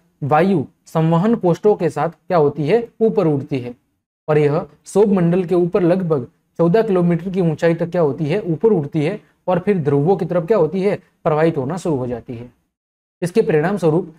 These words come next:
लगभग तीस डिग्री उत्तर और तीस डिग्री दक्षिणी अक्षांश पर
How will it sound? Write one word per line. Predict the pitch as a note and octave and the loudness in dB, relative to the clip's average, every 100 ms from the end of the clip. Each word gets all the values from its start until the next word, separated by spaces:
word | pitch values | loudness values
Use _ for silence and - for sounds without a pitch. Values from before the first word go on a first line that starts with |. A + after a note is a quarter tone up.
| _ _ | _ _
लगभग | C#3+ F#3 D#3 D3+ - - _ _ - | 0 2 2 0 -2 -10 _ _ -2
तीस | G#3+ G#3+ | -2 0
डिग्री | F3+ F3+ F3 | 0 2 0
उत्तर | D3+ F3+ G#3+ G#3 F3 | 0 -2 -4 -4 -6
और | |
तीस | E3+ A3+ A3 | -2 -2 0
डिग्री | F#3+ F3+ | 0 2
दक्षिणी | E3+ D#3+ - F#3 | 0 -2 -2 -4
अक्षांश | E3+ - F#3+ G#3+ | -4 -2 -4 -2
पर | D#3 | -4